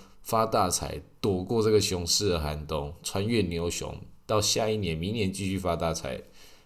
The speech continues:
那我们今天新年特辑就开始喽。OK，好，其实那个要发财的秘诀其实也没有那么难，就只要守，守住你自己本来该，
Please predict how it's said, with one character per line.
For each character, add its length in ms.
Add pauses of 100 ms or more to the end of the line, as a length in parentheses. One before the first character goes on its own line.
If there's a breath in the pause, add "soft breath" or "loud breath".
(180 loud breath)
那 100
我 60
们 180
今 220
天 160
新 240
年 160
特 160
辑 140
就 120
开 280
始 200
喽。 360 (1800 soft breath)
OK， 360
好， 220
其 240
实 200
那 140
个 500
要 140
发 260
财 220
的 80
秘 220
诀 200
其 160
实 100
也 120
没 120
有 120
那 80
么 180
难， 220 (800 soft breath)
就 140
只 160
要 180
守， 320
守 300
住 220
你 160
自 160
己 280
本 140
来 160
该， 340